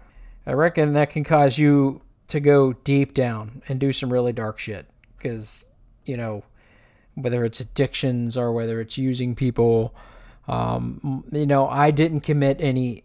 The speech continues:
heinous crimes, okay? I've committed, I committed a few in the past, uh, but nothing heinous, uh, nothing bad, um, nothing just off the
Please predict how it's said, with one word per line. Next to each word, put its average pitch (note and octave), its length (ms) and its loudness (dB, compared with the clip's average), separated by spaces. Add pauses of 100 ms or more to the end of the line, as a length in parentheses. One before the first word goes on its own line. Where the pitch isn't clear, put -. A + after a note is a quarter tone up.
(160)
heinous B2 500 0
crimes, A#2 460 -2
okay? B2+ 460 -2 (500)
I've C3 320 2
committed, D3 600 10 (120)
I D3+ 80 4
committed D#3 380 6
a E3+ 80 8
few D#3 380 4
in D3+ 80 4
the C#3+ 60 -4
past, C#3+ 520 -4 (480)
uh, C3+ 240 2
but C3+ 120 -6
nothing C#3 300 0
heinous, C#3 640 -2 (540)
uh, B2 240 -4
nothing C#3+ 440 2
bad, C3 640 4 (440)
um, A#2+ 540 -8
nothing C3+ 640 0
just - 380 -4
off B2+ 360 2
the B2 240 -2